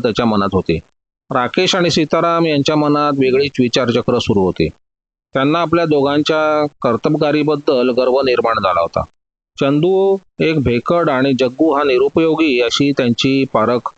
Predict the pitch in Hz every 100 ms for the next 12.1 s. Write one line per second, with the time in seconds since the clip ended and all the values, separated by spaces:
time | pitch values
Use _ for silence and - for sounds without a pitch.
0 | - 143 143 90 107 _ _ _ 117 107
1 | 147 160 135 113 147 170 160 156 156 151
2 | 151 127 135 135 135 131 - 135 135 131
3 | 127 131 131 123 143 135 123 123 120 139
4 | 120 117 117 113 113 120 127 117 117 107
5 | - 117 101 - 107 - _ _ _ _
6 | _ - 143 151 185 165 156 135 127 175
7 | 151 131 143 135 135 120 147 156 131 101
8 | 98 - _ 117 113 151 151 135 135 -
9 | 160 156 143 160 151 - 127 123 151 127
10 | 120 110 117 123 135 135 131 120 117 120
11 | - 120 117 107 - 107 104 92 87 85
12 | 76